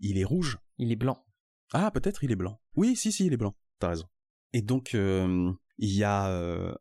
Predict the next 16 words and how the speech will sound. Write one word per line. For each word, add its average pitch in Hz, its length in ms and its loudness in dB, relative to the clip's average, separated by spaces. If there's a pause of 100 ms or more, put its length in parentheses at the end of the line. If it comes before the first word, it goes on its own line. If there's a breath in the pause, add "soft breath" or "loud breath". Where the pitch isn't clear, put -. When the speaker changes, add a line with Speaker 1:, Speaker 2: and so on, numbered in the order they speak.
Speaker 1:
une 127 200 2
détection 127 500 0
de 113 160 0
température 113 680 0
à 110 80 -2
l'intérieur 107 380 0
de 101 80 0
la 95 140 2
pièce - 480 -2
pour 95 160 0
voir 110 220 0
si - 160 -2
la 101 100 0
température 101 720 0
augmente 120 600 0
de 101 260 -4